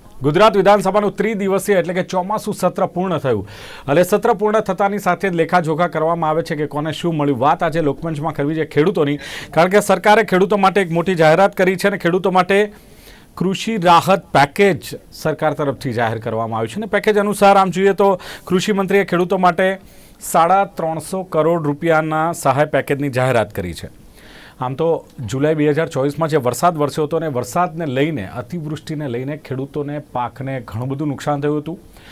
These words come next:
ખેતરો ધોવાઈ ગયા હતા, ઊભો પાક ખેડૂતોનો જે હતો એનો શોથ વળી ગયો હતો. એને લઈને ખેડૂતોની માંગ હતી કે આનું વળતર આપવામાં આવે. મોટે ભાગે ખેડૂતોની વાત કરીએ તો ખેતી અને બાગાયતી પાકો છે એને વધારે નુકસાન પહોંચ્યું હતું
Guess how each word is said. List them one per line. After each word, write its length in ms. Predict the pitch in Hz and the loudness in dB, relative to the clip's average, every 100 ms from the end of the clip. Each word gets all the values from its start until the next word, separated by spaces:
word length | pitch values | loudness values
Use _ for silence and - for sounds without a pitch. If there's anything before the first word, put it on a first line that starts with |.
| - - - | -20 -20 -2
ખેતરો 360 | 139 160 160 | 0 2 0
ધોવાઈ 280 | 139 135 147 | 0 2 2
ગયા 220 | 147 156 | 4 2
હતા, 160 | 151 160 | 2 0
ઊભો 300 | 139 117 135 | 0 0 -2
પાક 460 | - 151 165 170 170 | 2 4 4 4 -4
ખેડૂતોનો 680 | 165 151 151 160 156 160 - - - | 0 -2 0 -2 -2 -4 -6 -16 -6
જે 160 | 147 | 0
હતો 160 | 147 160 | 0 0
એનો 180 | 147 151 | -2 -4
શોથ 360 | - 180 208 | -2 -2 0
વળી 180 | 156 147 | 0 2
ગયો 160 | 147 147 | 4 2
હતો. 260 | 139 202 - - - - - - | 2 -4 -6 -20 -20 -20 -20 -6
એને 180 | 170 220 | -2 0
લઈને 240 | 220 202 | 0 0
ખેડૂતોની 420 | 208 160 180 190 190 | -2 -2 -2 -2 0
માંગ 280 | 147 170 | 2 2
હતી 160 | 156 175 | 0 -2
કે 100 | 175 | -2
આનું 200 | 151 151 | 0 2
વળતર 300 | 123 123 185 | 0 2 2
આપવામાં 440 | 135 - 135 131 | 2 2 0 2
આવે. 200 | 113 127 - - - - - | 2 0 -4 -14 -20 -12 -2
મોટે 220 | 151 233 | 2 2
ભાગે 420 | 214 208 202 208 | 2 2 2 0
ખેડૂતોની 520 | 156 160 165 180 190 | -2 -4 -2 -2 -4
વાત 280 | 180 165 165 | 0 0 0
કરીએ 180 | 175 180 | -2 0
તો 140 | 185 | -2
ખેતી 320 | 180 151 143 180 | -2 0 2 0
અને 100 | 175 | 0
બાગાયતી 520 | 127 127 170 180 185 | 2 4 2 2 -2
પાકો 340 | 156 151 170 | -2 -2 -4
છે 120 | 156 | -4
એને 120 | 151 147 | -4 -4
વધારે 380 | 113 123 156 | -4 -2 -2
નુકસાન 380 | 170 151 170 165 | -2 -4 -4 -4
પહોંચ્યું 320 | 151 151 170 | -4 -2 -2
હતું 220 | 160 180 | -2 -4